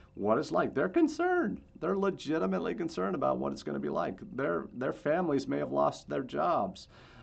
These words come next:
Uh, parents may have lost jobs. Uh, fortunes may have been lost. Uh, they might not be able to, uh, look at them, uh, uh, they might not be able to qualify for your institution,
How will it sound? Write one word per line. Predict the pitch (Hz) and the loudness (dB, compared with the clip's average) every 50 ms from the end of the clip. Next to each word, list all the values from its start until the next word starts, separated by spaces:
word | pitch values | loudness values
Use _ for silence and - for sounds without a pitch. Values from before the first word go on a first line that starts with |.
| - | -4
Uh, | - 113 117 113 117 117 113 110 | 0 4 4 6 6 4 4 2
parents | - 143 170 170 165 - - | 0 -2 0 0 0 -2 -2
may | 135 131 127 | -2 -2 -2
have | 123 131 | -2 0
lost | 131 131 131 131 - - | 2 2 2 2 0 -2
jobs. | 143 69 - 69 110 98 90 - 110 | -2 0 2 2 2 0 -2 -4 0
Uh, | 113 110 110 107 107 - - - | 0 2 2 0 -2 -8 -14 -18
fortunes | - - - 131 151 175 185 - 127 113 101 101 | -18 -8 -4 -2 -2 -2 -2 -2 -2 -2 0 0
may | 107 120 117 | 0 0 0
have | 113 120 101 104 | 0 0 -2 0
been | 120 120 | 0 0
lost. | 120 131 160 170 131 95 - - - - - - - - - - - - | 0 0 0 0 -2 -2 -4 -10 -16 -20 -20 -20 -20 -20 -20 -10 -2 2
Uh, | 107 113 113 | 4 4 4
they | 98 95 123 131 143 139 | 4 4 2 2 2 2
might | - - 120 127 139 139 - | 0 2 2 4 4 2 2
not | - 139 143 - 127 | 0 -2 -2 -2 -2
be | 139 143 143 147 | 0 0 2 2
able | 147 143 143 | 2 2 0
to, | 151 143 143 139 - - | 0 -2 -2 -2 0 0
uh, | 131 | 0
look | 131 131 147 180 180 - | 0 2 0 0 0 -2
at | 143 - | -4 -2
them, | - 120 117 | 0 0 0
uh, | 117 117 110 - | 0 0 -2 -2
uh, | 120 120 120 117 113 - - - - - - - 113 113 | 0 2 2 2 2 -2 -6 -12 -20 -12 -8 -6 -4 -2
they | 110 120 | -2 0
might | 123 139 147 139 139 127 - 135 | 0 2 0 0 -2 -4 -4 -2
not | 139 143 143 139 139 - | 0 2 2 0 0 -2
be | - 143 143 | 0 2 2
able | 143 139 135 | 2 2 0
to | 131 139 | -4 -6
qualify | 131 - - 143 151 175 175 - - 107 104 | -6 -4 -2 0 0 0 0 0 0 0 0
for | 101 - 107 | 0 0 -2
your | 104 104 104 104 | 0 0 0 -2
institution, | 101 101 - - - 113 110 107 - 117 107 95 | -4 -6 -8 -8 -6 -4 -4 -4 -4 -6 -6 -8